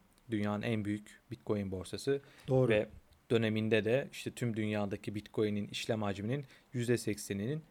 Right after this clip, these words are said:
Speaker 1: bu borsada gerçekleştiği biliniyor. O borsaya adeta bir hücum oluyor aslında.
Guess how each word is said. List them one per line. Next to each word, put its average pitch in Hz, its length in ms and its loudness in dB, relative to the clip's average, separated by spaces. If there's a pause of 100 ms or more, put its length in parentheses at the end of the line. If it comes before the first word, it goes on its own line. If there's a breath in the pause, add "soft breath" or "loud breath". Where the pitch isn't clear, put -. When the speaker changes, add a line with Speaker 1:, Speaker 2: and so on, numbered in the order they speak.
(120)
Speaker 1:
bu 147 140 0
borsada 117 380 4
gerçekleştiği 95 840 -4
biliniyor. 92 440 -4 (420 soft breath)
O 139 340 6
borsaya 143 460 6
adeta 147 360 4
bir 156 120 2
hücum 147 280 2
oluyor 98 340 4 (100)
aslında. 95 480 -6